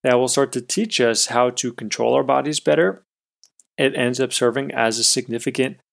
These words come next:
uh, maintenance tool for us because remember we talked about if you do not experience the position for long periods of time, that is one of the two reasons that we lose range of motion.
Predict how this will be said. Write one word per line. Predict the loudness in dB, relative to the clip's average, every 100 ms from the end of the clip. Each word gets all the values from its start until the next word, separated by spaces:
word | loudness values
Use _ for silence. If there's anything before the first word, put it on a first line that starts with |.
| _ 0
uh, | 2
maintenance | 2 2 0 0 -4 -4
tool | -2 -2
for | 0 2
us | 2
because | 0 -4 -2 0 0
remember | -2 -4 -2 0
we | -2
talked | 0 -2 -2 0
about | 2 2 0 -14 -14 -4
if | -2 -2
you | -4
do | -2 0
not | 0 -2
experience | 0 0 0 0 0 0
the | 0
position | -2 0 -2 -4
for | -2 -2
long | 0 -2
periods | -2 -2 0 -2
of | -4
time, | -4 -4 -2
that | -2
is | -4
one | -6 -4 -2 0
of | -2
the | -2
two | -4 -2 -2
reasons | 0 2 0 0 -2 -4 -12 -20 -2
that | 2
we | 4
lose | 4 2 2
range | 0 -2 -2
of | -6
motion. | -6 -2 -2 -4